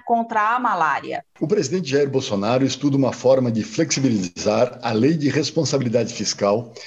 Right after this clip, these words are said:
Speaker 2: para reduzir o piscofins sobre combustíveis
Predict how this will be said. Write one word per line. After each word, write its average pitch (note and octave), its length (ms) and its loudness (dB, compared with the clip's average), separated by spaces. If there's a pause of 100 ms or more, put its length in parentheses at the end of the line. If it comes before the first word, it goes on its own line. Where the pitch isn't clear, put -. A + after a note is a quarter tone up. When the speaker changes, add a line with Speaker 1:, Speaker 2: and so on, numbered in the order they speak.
(100)
Speaker 2:
para E3+ 140 0
reduzir D#3+ 400 0
o D3 60 2
piscofins D3 800 0 (200)
sobre D#3 300 0
combustíveis D3 920 0